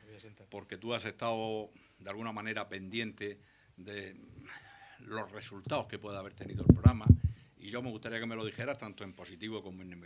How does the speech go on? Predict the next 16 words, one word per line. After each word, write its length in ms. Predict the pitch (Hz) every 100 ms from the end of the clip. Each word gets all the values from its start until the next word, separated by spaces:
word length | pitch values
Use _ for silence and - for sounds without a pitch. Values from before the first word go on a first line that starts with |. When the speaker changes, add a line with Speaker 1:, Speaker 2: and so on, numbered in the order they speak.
| -
Speaker 2:
en 120 | 98
negativo, 480 | 95 87 90 120 151 - - - -
públicamente, 640 | 110 113 101 90 98 95 117
también 280 | 87 92 95
hasta 160 | -
ahí 60 | 92
podemos 320 | 92 90 92
llegar. 260 | 90 110 - - - _ -
¿Qué 140 | 147
sensación 680 | 151 135 123 - 139 139 143 - - -
has 240 | 143 -
obtenido 640 | 120 - 113 147 127 151 151 - _ - - - - -
de, 420 | 98 98 107 104
de 200 | 98 104
este 160 | 120 -
programa? 400 | 92 80 76